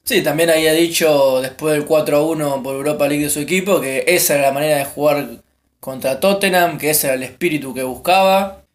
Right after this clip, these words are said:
Y bueno, eso es lo que pasa cuando vos salís a jugarle a un equipo que no es de los otros países europeos, que están acostumbrados a ligas más pequeñas. El Tottenham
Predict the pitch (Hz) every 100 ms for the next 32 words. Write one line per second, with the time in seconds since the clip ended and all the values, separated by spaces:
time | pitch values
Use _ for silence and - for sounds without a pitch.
0 | _ 165 226 196 185 214 180 170 175 226
1 | 185 147 156 156 185 180 156 175 165 165
2 | 170 185 185 156 156 147 190 185 185 190
3 | 160 123 123 120 113 113 107 - - 135
4 | 151 170 147 135 131 127 147 143 - 151
5 | 147 139 147 147 185 185 165 131 135 135
6 | 139 131 135 139 139 139 123 120 143 175
7 | 175 170 156 - - - - _ - 139
8 | 139 196 190 165 151